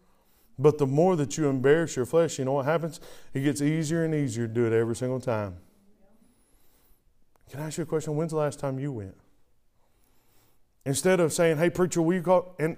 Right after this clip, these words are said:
please don't misunderstand. If you call the preacher and ask, "Hey, will you come talk to so-and-so?" You know what he's gonna do? He's gonna come talk to so-and-so.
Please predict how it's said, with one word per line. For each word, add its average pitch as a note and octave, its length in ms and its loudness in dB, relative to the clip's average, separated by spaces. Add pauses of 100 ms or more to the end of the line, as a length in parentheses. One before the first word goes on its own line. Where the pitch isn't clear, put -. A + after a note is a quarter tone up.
please F#3+ 220 -2
don't D#3 160 -2
misunderstand. D3 500 0 (540)
If D#3+ 180 2
you G3+ 140 4
call G3 280 4
the E3 100 2
preacher F#3 280 0
and E3 80 0
ask, E3+ 200 -2
"Hey, E3 180 0
will F3 120 0
you E3+ 60 -4
come F3 180 0
talk F3 180 2
to C3+ 40 -10
so-and-so?" E3+ 300 0
You E3 100 -2
know E3 80 0
what E3+ 60 0
he's D#3+ 100 -4
gonna E3+ 240 2
do? F3 60 -4 (320)
He's E3 160 2
gonna D#3 160 0
come D#3+ 180 0
talk D#3 240 0
to - 60 -14
so-and-so. G#2+ 460 -4